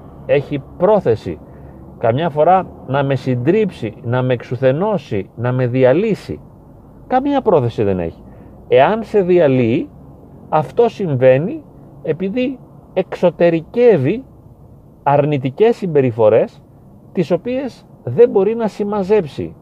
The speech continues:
δεν μπορεί να αλλάξει τον εαυτό του, δεν μπορεί να βγάλει κάτι ωραιότερο ή πιο ποιοτικό ή πιο γόνιμο ή πιο δημιουργικό από αυτό που βγάζει.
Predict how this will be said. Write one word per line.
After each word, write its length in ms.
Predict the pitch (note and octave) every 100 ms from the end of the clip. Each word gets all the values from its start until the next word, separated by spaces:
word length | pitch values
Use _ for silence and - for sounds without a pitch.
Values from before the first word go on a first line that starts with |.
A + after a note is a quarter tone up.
| -
δεν 160 | D3
μπορεί 260 | F3 F#3+ G3
να 220 | F#3+ F3
αλλάξει 500 | F3 F#3 G3+ - F#3
τον 180 | F3+ F3
εαυτό 360 | F3 - G3+ F3+
του, 200 | E2+ - - - - - -
δεν 120 | - A3+
μπορεί 220 | A3 G#3+
να 140 | F#3
βγάλει 320 | D#3+ E3+ D3+
κάτι 400 | C#3 D3 C#3 C#3 - -
ωραιότερο 1000 | C#3 C3+ C3+ C#3+ C#3+ C#3 A#2+ A2+ A2+ - - -
ή 140 | C3+
πιο 260 | - D3 C3
ποιοτικό 880 | C3 B2+ A#2+ A#2+ G2 - B2+ A2 - -
ή 140 | B2+ A#2
πιο 220 | - B2
γόνιμο 540 | A2 B2+ B2+ A#2 A#2
ή 80 | A#2
πιο 180 | A#2 A#2
δημιουργικό 760 | A#2+ A#2 A2+ G#2+ G#2 A#2+ A2+ - -
από 320 | A2 - A2+
αυτό 260 | G#2+ B2+ G#2
που 160 | G#2
βγάζει. 520 | G#2 G#2+ G#2 F#2 C3+